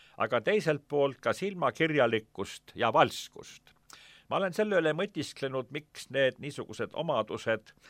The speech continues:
äkki on omistatud lõvile. Silmakirjalikkus ja valskus,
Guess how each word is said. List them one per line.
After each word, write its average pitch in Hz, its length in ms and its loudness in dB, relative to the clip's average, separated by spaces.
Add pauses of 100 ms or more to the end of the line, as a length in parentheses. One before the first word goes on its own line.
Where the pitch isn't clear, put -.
(460)
äkki 131 340 -2
on 113 160 0
omistatud 107 880 -6
lõvile. 82 640 4 (340)
Silmakirjalikkus 127 1120 -2
ja 95 140 0
valskus, 139 680 -8